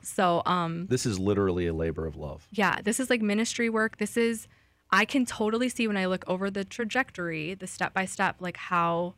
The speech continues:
Speaker 1: wow, this was never in my plan,
Speaker 2: How many
Speaker 1: quote,
Speaker 2: kids
Speaker 1: unquote.
Speaker 2: are going to the school?
Speaker 1: Um, so we started, I think, with forty-two. We have a wait list for next year. Just hired some more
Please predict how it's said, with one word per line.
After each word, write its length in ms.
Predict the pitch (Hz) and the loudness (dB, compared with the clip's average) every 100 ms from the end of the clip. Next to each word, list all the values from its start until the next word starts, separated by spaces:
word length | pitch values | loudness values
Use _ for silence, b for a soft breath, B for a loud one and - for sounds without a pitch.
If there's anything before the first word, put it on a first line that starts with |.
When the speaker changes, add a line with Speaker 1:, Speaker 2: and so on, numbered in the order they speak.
| - | -4
Speaker 1:
wow, 240 | 175 - | 0 0
this 180 | 175 190 | 0 -2
was 140 | 196 | -2
never 340 | 190 175 180 185 | 0 2 2 0
in 480 | 175 175 180 185 185 - | 0 -2 -2 -4 -8 -8
my 160 | 170 | -8
plan, 800 | 170 - 165 165 175 185 190 202 | -6 -4 -4 -2 -4 -4 -4 0
Speaker 2:
How 120 | 131 | 2
many 160 | 139 147 | 4 4
Speaker 1:
quote, 120 | 185 | 4
Speaker 2:
kids 280 | 185 143 113 | 4 2 2
Speaker 1:
unquote. 160 | 98 - | -2 -2
Speaker 2:
are 80 | 98 | 2
going 240 | 104 101 | 4 4
to 60 | 90 | 0
the 80 | |
school? 400 | - - 131 87 87 | -2 -2 -2 -2 2
Speaker 1:
Um, 160 | 208 208 | 2 2
so 160 | 240 | 0
we 80 | 233 | 0
started, 380 | - 208 208 269 | 2 2 2 0
I 80 | 233 | -2
think, 160 | 247 247 | -2 -2
with 100 | 247 | -2
forty-two. 680 | 226 220 220 - - 202 262 | 0 0 0 -2 -2 0 0
We 80 | |
have 80 | 269 | 0
a 60 | 220 | -2
wait 180 | 196 202 | -2 -4
list 180 | 220 | -4
for 120 | - 220 | -2 0
next 360 | 180 - - | 0 -4 -4
year. 380 | 208 208 233 285 b b b _ | 0 2 2 -2 b b b _
Just 160 | - - | -12 -6
hired 360 | - 208 214 208 | 0 0 0 -2
some 140 | 214 | -2
more 200 | 208 | 0